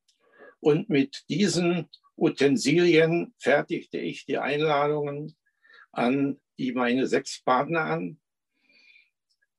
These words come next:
mit der Bemerkung, die Kosten und so weiter werden durch mich übernommen. Das war jetzt natürlich ein Problem, aber alle kamen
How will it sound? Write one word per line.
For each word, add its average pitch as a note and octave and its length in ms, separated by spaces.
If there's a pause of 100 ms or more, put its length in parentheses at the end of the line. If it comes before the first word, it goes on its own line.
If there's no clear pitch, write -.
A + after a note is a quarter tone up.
(140)
mit F3 200
der F#3+ 100
Bemerkung, E3 760 (1120)
die C3 120
Kosten - 520
und C#3+ 160
so G#2+ 180
weiter B2+ 500 (160)
werden A#2+ 540
durch A#2 260
mich B2+ 320
übernommen. G2 640 (540)
Das A#2 220
war B2+ 180
jetzt E3+ 280
natürlich D#3+ 840 (400)
ein C#3 280
Problem, C3 800
aber C#3+ 640 (960)
alle C3+ 280
kamen C#3+ 720